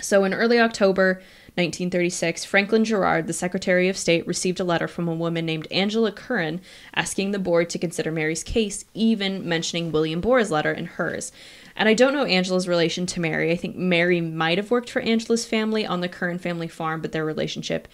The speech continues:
um, was never fully made clear. So again, people are just continually writing. Um, she was not paroled in September or October. After the holidays, on January twenty-fifth, nineteen thirty-seven,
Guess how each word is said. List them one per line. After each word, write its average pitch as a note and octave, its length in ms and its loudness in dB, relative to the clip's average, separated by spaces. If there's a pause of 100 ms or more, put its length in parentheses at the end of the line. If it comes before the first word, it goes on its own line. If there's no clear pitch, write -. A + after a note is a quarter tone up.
(240)
um, D3 220 -10
was D3+ 140 -12
never - 180 -12
fully D#3 280 -6
made D3 180 -6
clear. - 180 -4
So G3+ 140 -4
again, F#3 260 2
people A3+ 360 0
are F#3 120 0
just F3 220 -2
continually D#3+ 640 -4
writing. D#3+ 480 -2 (680)
Um, F3 280 -2
she A#3 140 2
was G#3+ 120 4
not A#3 160 4
paroled A3+ 380 2
in F#3+ 180 0
September F3+ 480 0
or E3 200 0
October. - 580 -2 (580)
After A3+ 220 4
the B3+ 120 4
holidays, F#3+ 480 4
on G3 140 0
January F#3 360 4
twenty-fifth, F3 680 0
nineteen F#3+ 380 2
thirty-seven, E3 640 -2